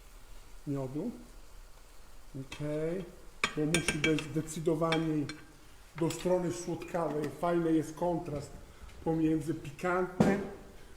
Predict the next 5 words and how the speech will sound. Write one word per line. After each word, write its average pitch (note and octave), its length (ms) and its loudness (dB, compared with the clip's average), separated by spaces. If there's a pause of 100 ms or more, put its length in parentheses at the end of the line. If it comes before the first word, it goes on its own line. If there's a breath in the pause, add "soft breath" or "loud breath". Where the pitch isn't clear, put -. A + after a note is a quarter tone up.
słodki. F3+ 840 4 (960)
Okej. D#3 680 2 (1080)
Tak. E3+ 300 -6 (2500)
Oto - 380 0
sos. - 460 -4